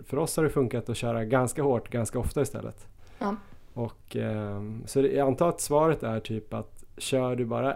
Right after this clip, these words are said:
Speaker 1: ett hårt pass var tionde dag eller så,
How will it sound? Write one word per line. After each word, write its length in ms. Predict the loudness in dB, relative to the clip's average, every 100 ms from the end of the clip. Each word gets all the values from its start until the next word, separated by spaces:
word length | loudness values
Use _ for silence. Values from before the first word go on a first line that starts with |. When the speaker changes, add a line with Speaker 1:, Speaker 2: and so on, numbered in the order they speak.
| -2
Speaker 1:
ett 280 | -2 -2 -2
hårt 260 | -4 -4
pass 480 | -4 -4 -4 -10 -12 -16 -20 -8
var 140 | -4
tionde 440 | -2 0 0 2 2
dag 220 | 4 2
eller 140 | 0
så, 200 | -4 -6